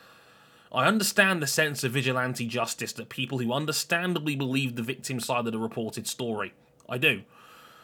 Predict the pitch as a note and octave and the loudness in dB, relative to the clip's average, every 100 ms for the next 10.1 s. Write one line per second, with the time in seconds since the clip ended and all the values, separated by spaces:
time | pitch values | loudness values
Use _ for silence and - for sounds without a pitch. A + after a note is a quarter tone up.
0 | - - B2+ C3+ G#3+ A3+ A3+ G3 D#3 C#3+ | -16 -2 -2 6 6 8 4 4 2 2
1 | B2+ D#3 D#3+ C#3 B2 - D3 C#3 C3 G#2+ | 2 4 4 4 0 0 0 0 0 -2
2 | A#2 A#2 - A#2+ A2+ G#2+ C3+ C#3 C3+ A#2 | -2 -4 -2 0 2 2 -2 0 0 2
3 | A2+ C3 D#3 C3+ A#2 G#2+ - C3 C#3+ C3+ | 2 2 2 2 0 -2 -4 0 0 0
4 | C3 A#2 A#2 A#2+ C#3 D3 D3 F3 - C3 | 0 0 0 -2 -2 0 0 0 -2 -4
5 | A#2+ A2+ A#2 A2+ - G#2+ A2+ A#2+ A2 A2+ | -2 -2 0 0 -2 0 2 2 0 0
6 | G#2+ G#2+ G2+ G#2 B2+ G2+ - - - - | 0 0 -2 0 0 0 -6 -20 -14 -4
7 | C3+ - - C#3 - - D#3 E3+ C#3 C3+ | -2 -2 -2 0 0 2 2 2 0 -2
8 | B2 A#2 A#2 B2 - C#3+ C3 A#2+ A#2 A2+ | -2 -4 -2 -2 -2 0 0 0 -2 -2
9 | - A#2+ A2+ A#2 - - B2+ A#2+ - G#2+ | -4 -6 -4 -4 -4 -4 -2 0 -2 -6